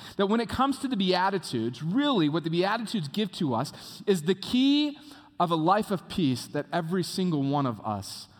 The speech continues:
ultimately desire. So we're just gonna walk through this today. And so if you have your Bibles, I'd love for you to go ahead and turn to Luke chapter six. We're gonna start in verse seventeen, and here's how Luke records it. He says, "And he," that's Jesus, "came down with them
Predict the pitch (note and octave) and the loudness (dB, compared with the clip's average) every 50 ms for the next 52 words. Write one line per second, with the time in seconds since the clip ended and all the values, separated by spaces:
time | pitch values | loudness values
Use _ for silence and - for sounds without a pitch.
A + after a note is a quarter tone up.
0 | - - - - _ _ _ _ _ B2+ C3+ C3+ - C#3 B2+ A#2 G2+ G2 G#2 G2 | -20 -20 -20 -20 _ _ _ _ _ -2 -2 0 0 -2 -2 -2 -2 -4 -4 -4
1 | G2+ G2 F2+ F2 D#2 D2 C#2 A#1+ - - _ - _ _ _ _ _ - - G#3+ | -6 -6 -8 -8 -8 -10 -10 -12 -16 -20 _ -20 _ _ _ _ _ -4 0 2
2 | G#3+ B3+ B3 B3 A3+ C4+ A#3 G#3 G3 G#3+ G3+ G3 - G#3+ G#3 F3 F3+ E3+ - - | 2 2 2 2 2 2 4 6 6 6 4 4 2 0 0 2 2 0 0 0
3 | D#3+ D#3+ D3+ E3 F#3+ - - G3 D#3 G#3 G3+ G#3+ A3+ A3+ B3+ A#3 D#3+ E3+ D3+ D3+ | 0 2 2 2 2 0 0 0 2 2 4 4 2 2 0 0 2 4 2 2
4 | D3+ F3+ F3+ F#3+ F3+ E3 E3 F#3 G3 F#3+ G#3+ A3 G#3+ F#3 F3 F3 F3+ F3 F3+ D#3+ | 2 0 0 0 0 2 4 2 2 2 0 0 0 0 2 2 2 2 2 2
5 | D#3+ D#3 E3 F3 - - - - - - F3+ F3+ - - G#3 G#3+ G#3 - F3+ D#3+ | 0 0 -2 -2 -6 -14 -18 -10 -4 -2 -2 0 0 2 2 2 2 4 2 4
6 | D#3+ E3+ G#3+ B3 A#3+ - - - A3 G#3+ - - A#3 A3 - - - D3 D3 - | 4 4 4 2 2 0 0 2 2 2 2 0 -2 -2 -2 -2 0 0 0 -2
7 | - D#3+ E3+ F3+ G3+ F#3 F3 - - G#3 G#3 A3+ B3 A3+ - - - - - - | -2 -2 0 0 0 0 -2 -2 0 0 0 0 0 -2 -8 -16 -18 -18 -6 -2
8 | G3 G3 F#3 C#3 G3 G3+ G3 G3 - - G3 F3+ G3 F#3 D#3 - F#3 E3 E3 E3 | 0 0 2 4 2 2 2 2 0 0 0 2 0 0 0 0 2 2 2 2
9 | D#3 D3+ D#3 F3 G#3 G#3+ G#3+ G#3 - - - - - - - - F3 E3+ E3+ E3 | 2 2 2 2 2 2 2 0 -2 -8 -14 -18 -20 -16 -2 2 2 4 4 4
10 | F3+ F3 E3+ D3+ D#3 D3 - - C#3 B2 A2+ - - E2 - - - - - - | 4 4 2 2 0 0 0 -2 -4 -4 -4 -4 -8 -12 -14 -14 -18 -20 -20 -20
11 | _ _ _ _ _ _ _ _ _ _ _ - - F3+ G3 D#3 G#3+ G3 E3+ G#3+ | _ _ _ _ _ _ _ _ _ _ _ -6 -2 0 2 2 2 2 4 2
12 | G3+ G3 - - C#4+ C4 A3 G#3+ D#3+ F3+ E3 - - - A3 A3 F#3+ D3+ D#3+ E3+ | 2 2 4 4 6 6 6 4 4 2 0 -2 -2 0 2 2 2 2 0 0
13 | - - - A#3+ B3+ B3 A3+ G#3+ G3 G#3 G#3 F3 D#3 G3+ G#3+ - - - C3+ A#2 | 0 0 0 2 2 4 4 4 4 2 2 2 2 2 2 2 0 -2 -2 0
14 | A#2+ D3 F3 | 0 -2 -4